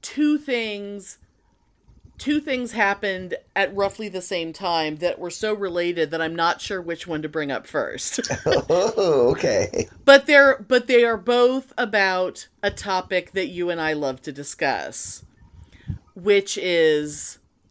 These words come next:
Speaker 1: hideous penises.
Speaker 2: Okay. <laughs>
Speaker 1: And
Speaker 2: And I've seen my share. <laughs>
Speaker 1: Well, you know, those of, those of us that have seen a lot of them, the more, you know, the more you s-, the more penises you see, the more,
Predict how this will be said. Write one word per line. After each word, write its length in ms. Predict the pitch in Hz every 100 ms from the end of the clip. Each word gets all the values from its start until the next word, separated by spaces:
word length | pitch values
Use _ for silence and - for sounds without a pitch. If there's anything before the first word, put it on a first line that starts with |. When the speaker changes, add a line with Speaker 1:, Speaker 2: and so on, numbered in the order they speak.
| _ _
Speaker 1:
hideous 560 | - 220 185 175 165 -
penises. 800 | 180 143 120 - 57 - - - _ _ -
Speaker 2:
Okay. 800 | 120 120 120 98 90 95 147 170 _ _ - - -
<laughs> 80 | - - - - _ _ _ _ _ _ _ -
Speaker 1:
And 380 | 247 233 220 214
Speaker 2:
And 420 | 147 147 143 143
I've 260 | - 135 127
seen 280 | - 131 135
my 200 | 139 143
share. 580 | - 120 78 50 120 -
<laughs> 760 | 180 - 214 - 190 202 180 -
Speaker 1:
Well, 320 | 277 359 349 339
you 100 | 392
know, 200 | 320 269
those 300 | 247 311 311
of, 180 | 339 233
those 240 | 302 311
of 100 | 311
us 180 | 302 294
that 140 | 294
have 120 | 277
seen 240 | - 285 247
a 80 | 233
lot 240 | 226 220
of 160 | 220 185
them, 400 | 180 165 165 170
the 160 | 196 214
more, 200 | 214 220
you 140 | 220
know, 140 | 226 214
the 100 | 214
more 240 | 220 226
you 160 | 240 226
s-, 120 | 220
the 220 | - 202
more 280 | 220 220 233
penises 580 | 226 220 190 185 190 175
you 120 | 175
see, 320 | 165 190 165
the 120 | 156 160
more, 540 | 165 165 165 160 -